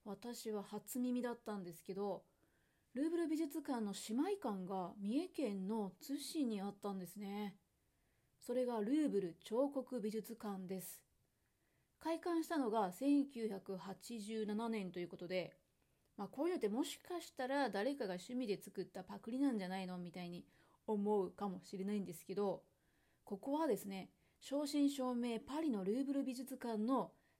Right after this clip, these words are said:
世界で唯一の姉妹館なんだそうですよ。え、すごくないですか？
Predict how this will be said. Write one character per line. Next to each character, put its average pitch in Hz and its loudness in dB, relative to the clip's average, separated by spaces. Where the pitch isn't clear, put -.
世 320 -2
界 254 2
で 185 0
唯 233 2
一 277 -2
の 220 2
姉 202 -4
妹 202 0
館 208 -2
な 190 -6
ん 185 -6
だ 180 -6
そ 196 -4
う 175 -6
で 180 -4
す 185 -6
よ。 175 -2
え、 202 -8
す - -6
ご 285 2
く 330 2
な 349 4
い 247 4
で 175 0
す - -10
か？ - -8